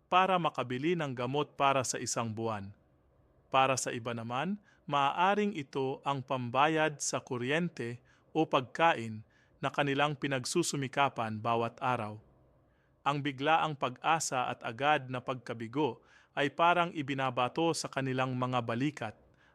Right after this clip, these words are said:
at ang tanong ay hindi lamang kung sino ang nagkamali –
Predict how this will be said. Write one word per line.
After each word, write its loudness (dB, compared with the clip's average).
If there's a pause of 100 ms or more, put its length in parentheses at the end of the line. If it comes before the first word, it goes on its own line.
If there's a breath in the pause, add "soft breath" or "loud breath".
at 2
ang 0
tanong 2 (160)
ay 2
hindi -2
lamang 2
kung -2
sino -2
ang -4
nagkamali – 0